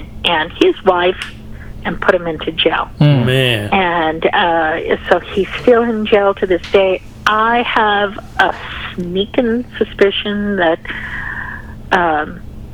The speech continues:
Speaker 1: he knows things that, um, you know, the government just doesn't wanna go out, and I think that Carrie Cassidy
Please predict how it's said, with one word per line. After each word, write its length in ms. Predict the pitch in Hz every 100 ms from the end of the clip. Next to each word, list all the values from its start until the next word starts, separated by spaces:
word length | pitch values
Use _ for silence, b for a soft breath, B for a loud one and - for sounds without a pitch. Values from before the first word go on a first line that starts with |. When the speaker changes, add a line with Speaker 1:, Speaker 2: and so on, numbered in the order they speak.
| - - - - - - - -
Speaker 1:
he 160 | 226
knows 400 | 196 202 196 190 -
things 360 | 196 190 196 196 -
that, 280 | 175 170 160 - - -
um, 640 | 180 170 170 165 175 170 - - - - - - - - - - - - - - -
you 100 | 190
know, 280 | 170 170 180
the 100 | 180
government 480 | 165 175 170 170 -
just 200 | 165 -
doesn't 300 | 175 180 -
wanna 320 | 180 170 180 185 - 175 180 - -
go 220 | - 180
out, 240 | 175 240 269
and 300 | 196 180 202 - - 214 - - - -
I 140 | 190 175
think 340 | 196 180 -
that 320 | 202 175 -
Carrie 280 | - 190 170
Cassidy 640 | - 208 196 - 247 240